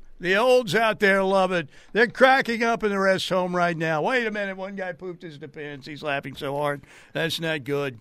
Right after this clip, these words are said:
Not good at all. All right, uh, so we're gonna get locked in coming up. U S C, by the way, speaking of bad audio,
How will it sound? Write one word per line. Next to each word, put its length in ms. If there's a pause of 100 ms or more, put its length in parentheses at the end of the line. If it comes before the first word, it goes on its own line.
(220)
Not 260
good 180
at 80
all. 220 (480)
All 100
right, 320 (140)
uh, 580
so 140
we're 80
gonna 160
get 140
locked 340
in 300 (200)
coming 160
up. 160 (440)
U 240
S 160
C, 160
by 80
the 100
way, 140
speaking 360
of 140
bad 260
audio, 500